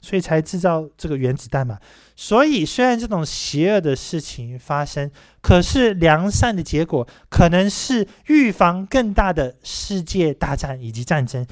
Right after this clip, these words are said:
第二个不怎么恰当的例子是什么呢？第二个不怎么恰当的例子呢，就是戴安娜，最近她的儿子结婚。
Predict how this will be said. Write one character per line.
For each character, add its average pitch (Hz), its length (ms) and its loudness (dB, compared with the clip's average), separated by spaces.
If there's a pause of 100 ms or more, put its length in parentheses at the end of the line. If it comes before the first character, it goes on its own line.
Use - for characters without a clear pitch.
(320)
第 339 200 8
二 311 120 8
个 170 200 8
不 254 160 2
怎 190 120 -2
么 156 140 0
恰 - 340 0
当 208 160 0
的 160 120 -2
例 196 160 -8
子 139 120 -14
是 156 200 -8
什 127 120 -6
么 117 100 -10
呢？ 120 200 -8 (1800)
第 311 160 0
二 302 60 2
个 226 120 0
不 247 120 -6
怎 220 100 0
么 190 80 4
恰 220 180 6
当 220 140 8
的 190 60 6
例 202 180 4
子 165 120 -6
呢， 143 260 -2 (560)
就 190 180 -4
是 151 500 0 (300)
戴 156 220 0
安 208 160 0
娜， 160 300 -8 (1800)
最 - 140 -10
近 160 140 -4
她 147 100 -4
的 143 100 -2
儿 131 140 -2
子 127 140 -6
结 113 180 -6
婚。 127 260 -6